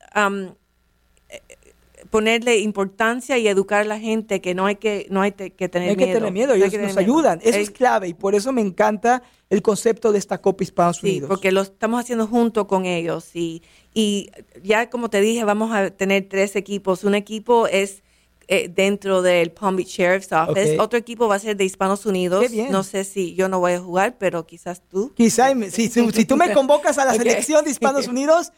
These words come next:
Speaker 2: yo me presento y, y soy bueno, p-, p-, soy goleador o defensa.
Speaker 1: Oh, ok, ok. Entonces, tercer va a ser un equipo de mujeres.
Speaker 2: Ah,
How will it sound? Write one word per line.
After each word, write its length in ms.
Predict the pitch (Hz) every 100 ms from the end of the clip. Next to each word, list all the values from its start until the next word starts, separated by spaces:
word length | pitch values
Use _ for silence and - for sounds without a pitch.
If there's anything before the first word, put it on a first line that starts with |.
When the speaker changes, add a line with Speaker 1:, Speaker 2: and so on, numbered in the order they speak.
| _ -
Speaker 2:
yo 320 | 180 240 285
me 120 | 285
presento 600 | 285 226 - 240 240 285
y, 140 | 247 170 _ _
y 100 | 190
soy 120 | - 277
bueno, 400 | 254 247 190 160
p-, 180 | 214
p-, 200 | 214 254
soy 140 | 247 339
goleador 440 | 330 240 196 156 -
o 120 | 220
defensa. 480 | 233 269 269 349 -
Speaker 1:
Oh, 100 | 240
ok, 80 | 233 202
ok. 200 | - - _ _ -
Entonces, 480 | 214 240 247 269 254
tercer 480 | 220 208 254 254
va 60 | 240
a 40 |
ser 140 | 240 240
un 100 | 233
equipo 340 | 220 233 233
de 80 | 220
mujeres. 640 | 196 208 180 175 175 - -
Speaker 2:
Ah, 280 | 269 359